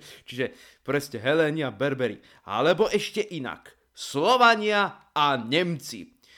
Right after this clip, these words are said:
Slovania ako národ slova a Nemci tí, čo sú nemi. Domáci a cudzinci. Ale na druhej strane, kto boli tí cudzinci alebo prišelci v amazikských obydliach?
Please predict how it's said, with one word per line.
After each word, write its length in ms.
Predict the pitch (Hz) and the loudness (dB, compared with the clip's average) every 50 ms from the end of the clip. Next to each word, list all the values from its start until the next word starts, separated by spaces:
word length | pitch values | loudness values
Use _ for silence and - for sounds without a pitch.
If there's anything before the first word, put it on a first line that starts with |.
| - - _ _ _ | -20 -20 _ _ _
Slovania 640 | - - - 170 196 202 202 196 190 190 185 156 - | -12 -4 -2 0 2 2 2 2 0 0 -2 -2 0
ako 480 | - 151 - - 139 131 123 - 120 | -2 -4 -4 -2 -2 -2 -2 -2 -4
národ 400 | 123 120 117 113 110 110 110 - | -4 -4 -4 -4 -4 -6 -8 -10
slova 560 | - - 151 180 180 175 180 170 165 - - - | -10 -8 -6 -2 0 0 0 0 -2 -6 -8 -6
a 80 | 120 | -4
Nemci 560 | 123 143 156 156 156 139 - - 135 135 135 | -2 -2 -2 -2 -2 -6 -6 -6 -6 -6 -6
tí, 160 | - 147 147 139 | -8 -8 -10 -8
čo 160 | 139 - 131 | -8 -10 -12
sú 240 | - - 131 123 120 120 | -10 -8 -8 -6 -6 -4
nemi. 320 | 127 127 120 113 107 101 95 _ _ _ _ | -4 -4 -4 -4 -8 -12 -14 _ _ _ _
Domáci 880 | _ 104 104 127 180 208 202 190 180 170 156 - - - 131 127 - _ _ - | _ 0 4 4 4 6 6 4 2 2 0 -2 -6 -10 -12 -14 -16 _ _ -6
a 240 | 113 107 104 - | -6 -6 -8 -10
cudzinci. 640 | _ - 131 131 127 117 123 120 107 - - - - - _ _ _ _ - _ - | _ -12 -12 -10 -8 -8 -8 -8 -8 -10 -14 -20 -20 -20 _ _ _ _ -20 _ -8
Ale 160 | - 113 131 | -4 -2 0
na 160 | 135 147 156 151 | 2 2 2 4
druhej 320 | 156 156 165 156 147 143 | 4 4 4 4 2 0
strane, 720 | - - - 139 143 139 139 131 117 - - _ _ _ _ _ | -2 -2 0 2 2 2 2 0 -4 -4 -8 _ _ _ _ _
kto 320 | - - _ - 285 311 | -20 -18 _ -8 -8 -6
boli 400 | 302 320 302 277 247 208 - - | -4 -2 -2 -2 -2 -4 -4 -4
tí 320 | - 143 135 120 120 - - | -4 -2 -2 -4 -6 -10 -8
cudzinci 720 | - 156 170 160 139 123 135 151 135 127 123 - - 127 | -6 -4 -4 -4 -4 -6 -8 -6 -6 -8 -8 -10 -8 -6
alebo 400 | 117 117 117 110 120 117 - - | -6 -4 -4 -6 -6 -8 -10 -10
prišelci 800 | - 135 147 156 - - 143 127 123 120 120 - - 120 110 - | -8 -6 -6 -6 -6 -4 -2 -2 -2 -4 -6 -10 -12 -12 -12 -14
v 220 | _ _ _ _ - _ - | _ _ _ _ -18 _ -2
amazikských 960 | 151 156 156 147 143 135 110 127 131 - - - - 135 123 - - _ 143 | -2 0 0 0 0 -2 -2 -6 -10 -10 -14 -14 -12 -12 -12 -12 -10 _ -8
obydliach? 560 | 139 110 127 127 117 117 113 110 92 - | -8 -6 -8 -8 -8 -10 -10 -10 -10 -12